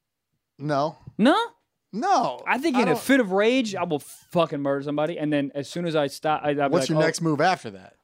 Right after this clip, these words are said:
Speaker 2: Running, dude.
Speaker 1: Running?
Speaker 2: I don't know,
Speaker 1: In
Speaker 2: man.
Speaker 1: twenty nineteen?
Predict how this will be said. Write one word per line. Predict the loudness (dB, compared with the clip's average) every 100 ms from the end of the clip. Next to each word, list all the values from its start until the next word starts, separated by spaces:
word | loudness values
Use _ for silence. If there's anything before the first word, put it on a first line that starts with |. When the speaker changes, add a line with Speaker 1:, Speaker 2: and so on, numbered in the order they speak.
| -10
Speaker 2:
Running, | 0 4 4 2
dude. | 0 -4 -4 -6 -18
Speaker 1:
Running? | -4 -2 -2 -4 -6 -2
Speaker 2:
I | 2
don't | 2 2
know, | 0
Speaker 1:
In | 0
Speaker 2:
man. |
Speaker 1:
twenty | 0 0
nineteen? | -2 -2 -4 -4